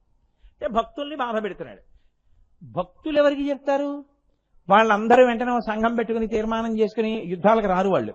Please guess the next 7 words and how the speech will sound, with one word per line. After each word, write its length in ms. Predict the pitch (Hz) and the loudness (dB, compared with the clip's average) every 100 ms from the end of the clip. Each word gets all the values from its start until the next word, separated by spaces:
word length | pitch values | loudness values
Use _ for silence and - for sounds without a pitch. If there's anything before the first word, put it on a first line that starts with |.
| - | -4
వాళ్ళు 180 | 196 240 | -2 0
ఈశ్వరుడికి 480 | 190 - 185 175 220 | 0 -2 -6 -6 -10
చెప్పుకుంటారు. 440 | 190 - - - _ _ _ _ _ _ _ _ _ - | -14 -14 -20 -20 _ _ _ _ _ _ _ _ _ -12
కాబట్టి 200 | 208 220 | -8 0
వాళ్ళు 220 | 214 202 | 0 0
ఈశ్వరుడికి 520 | 196 - 214 185 196 | -4 -4 -4 -4 -8
చెప్పారు, 320 | 202 - _ | -12 -16 _